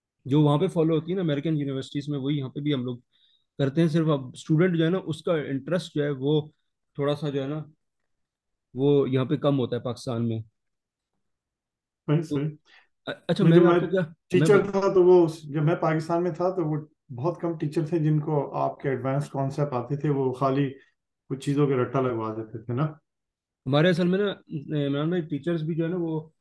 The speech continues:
Speaker 1: system इस तरह से है, अब जैसे doctor अब्दुल सलाम गए थे ना यूके, यहाँ से उन्होंने
Speaker 2: हम्म।
Speaker 1: physics में एमएस वगैरह किया था, एमफिल करके। तो
Speaker 2: हम्म।
Speaker 1: वहाँ पर जब गए, तो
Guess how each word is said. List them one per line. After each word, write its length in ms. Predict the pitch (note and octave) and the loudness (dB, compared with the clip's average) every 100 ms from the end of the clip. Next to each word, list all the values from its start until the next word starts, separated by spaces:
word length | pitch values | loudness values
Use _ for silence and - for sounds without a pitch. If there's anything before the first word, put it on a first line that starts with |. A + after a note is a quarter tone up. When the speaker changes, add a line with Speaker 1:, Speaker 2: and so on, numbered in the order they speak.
| _ _ _ C#3 | _ _ _ -6
Speaker 1:
system 580 | C#3+ C#3+ D#3+ D#3 G3 | -4 -2 -2 -2 -2
इस 140 | E3+ - | -2 -2
तरह 140 | F3+ | -2
से 160 | E3 E3 | 0 2
है, 240 | D#3+ E3+ | 2 0
अब 360 | - D#3 C#3 C3+ | -6 -8 -6 0
जैसे 220 | C#3+ D#3+ | 2 2
doctor 240 | C#3+ C#3 | 0 0
अब्दुल 200 | E3 D3+ | -4 -4
सलाम 300 | D#3 C#3+ D#3 | -4 0 0
गए 160 | D3 C#3+ | 0 0
थे 100 | E3+ | -2
ना 240 | F#3+ D3 - B2 | -4 -6 -8 -4
यूके, 340 | C3+ C3+ B2 - _ _ _ _ _ - | -2 -2 -4 -4 _ _ _ _ _ -4
यहाँ 200 | C3 C#3 | -2 0
से 120 | D3+ | 0
उन्होंने 180 | C#3+ C#3+ | 0 0
Speaker 2:
हम्म। 100 | C#3+ | -2
Speaker 1:
physics 260 | C#3 C#3 D#3+ | -2 -6 -4
में 340 | D3 C3+ C3+ - | -4 -4 -8 -6
एमएस 280 | C3 C#3+ - | -4 -4 -4
वगैरह 220 | C3+ B2+ | -6 -6
किया 240 | B2+ B2 A#2 | -6 -6 -6
था, 260 | A#2+ A#2 _ _ _ _ _ - | -6 -10 _ _ _ _ _ -2
एमफिल 280 | C#3 C3 C#3+ | 0 0 0
करके। 300 | A#2+ A#2 A2 | -2 -4 -6
तो 840 | - _ _ _ _ _ _ - | -10 _ _ _ _ _ _ -2
Speaker 2:
हम्म। 100 | C#3 | 0
Speaker 1:
वहाँ 200 | C3 C#3+ | 0 -2
पर 100 | E3 | 0
जब 200 | E3 C#3+ | 0 0
गए, 340 | B2+ C#3 D#3+ E3+ | 0 2 2 0
तो 340 | E3 D3+ | -4 -8